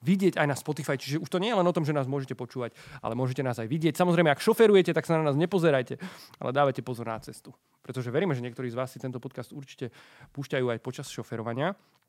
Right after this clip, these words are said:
A mňa ešte zaujíma, Martin, e, jedna vec. Moja manželka je, e, teda pedagogička, vyštudovala teda, e, učiteľstvo, náboženstvo, anglický jazyk.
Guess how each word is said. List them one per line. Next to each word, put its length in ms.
A 100
mňa 480
ešte 160
zaujíma, 260
Martin, 540
e, 80
jedna 320
vec. 300
Moja 220
manželka 480
je, 320
e, 400
teda 160
pedagogička, 800
vyštudovala 640
teda, 400
e, 20
učiteľstvo, 800
náboženstvo, 440
anglický 340
jazyk. 300